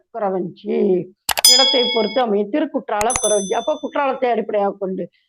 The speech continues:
அந்த மாதிரி ஒவ்வொரு பெயரால் அமைகின்ற நூல்கள் இருக்கின்றன அப்ப. சரிங்களா? மாரி வாயில். இந்த இடத்துல வந்து இடைநெறி வரணும். மாரி வாயில் என்ற தூது நூலை இயற்றியவர் சோமசுந்தர பாரதியார். தூது நூலின் அமைப்பில்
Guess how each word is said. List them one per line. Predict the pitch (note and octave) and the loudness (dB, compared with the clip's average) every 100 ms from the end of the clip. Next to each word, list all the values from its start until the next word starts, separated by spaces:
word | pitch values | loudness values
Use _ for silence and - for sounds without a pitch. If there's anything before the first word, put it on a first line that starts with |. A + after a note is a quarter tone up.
| _ | _
அந்த | B3+ D4 | -8 -2
மாதிரி | D#4 D#4 E4 B3+ | 0 2 2 2
ஒவ்வொரு | C4+ A#3+ C4+ E4 G#3+ | 2 2 2 0 0
பெயரால் | A#3+ C4+ C#4 D4+ - A3+ | 0 2 2 0 -2 -4
அமைகின்ற | A#3 B3 A#3+ A#3+ D4+ | -2 -2 -2 0 0
நூல்கள் | A3 A3+ G#3 A#3 C#4 | 0 0 0 0 0
இருக்கின்றன | - F#3+ G#3 F#3 F#3+ | -6 -8 -6 -4 -6
அப்ப. | E3+ - F#3 _ _ _ _ | -8 -14 -18 _ _ _ _
சரிங்களா? | - B3+ B3 A#3 - - _ | -4 0 4 4 2 -14 _
மாரி | A#3 C4 D4 D#4 E4 E4 | 0 4 4 6 4 4
வாயில். | A#3 G#3 G#3 G3+ G#3+ F#3 E3 - _ | 2 4 4 4 2 0 -6 -14 _
இந்த | B3 | -10
இடத்துல | A#3 B3 G#3+ | -4 -2 -2
வந்து | B3 | -2
இடைநெறி | G#3+ A3 G#3 F#3 F#3+ F#3 | -2 -2 -2 -4 -6 -10
வரணும். | - F#3+ A#3 D#4+ - _ _ A3 | -12 -12 -10 -10 -12 _ _ -6
மாரி | A3+ C4 C4+ D#4 | -2 2 2 2
வாயில் | - F#3 F#3+ F#3+ F#3+ F#3+ - _ _ | 2 2 2 0 -2 -4 -8 _ _
என்ற | B3+ C4 C4+ | -6 0 0
தூது | C4 D4+ D#4+ E4 | 2 2 2 4
நூலை | B3+ A3 A#3 C#4 | 4 4 2 0
இயற்றியவர் | A#3 A3+ G#3+ G#3 F3+ F#3+ F#3 - _ _ | -2 -2 0 -2 0 -2 -4 -10 _ _
சோமசுந்தர | C4 C#4+ D4 C#4+ G#3+ A3+ C#4+ C#4 | -4 -2 0 0 0 0 0 -4
பாரதியார். | G3 G#3 G3+ F#3 F#3+ F#3 G3 G3 F#3 _ _ _ _ _ _ - | -2 0 0 0 -2 -2 0 0 -4 _ _ _ _ _ _ -2
தூது | F#4 F#4+ | 0 2
நூலின் | E4+ D#4+ D4 D4 | 4 2 2 0
அமைப்பில் | D4 A#3+ C4 C4 G3+ | 0 -2 -2 -2 -4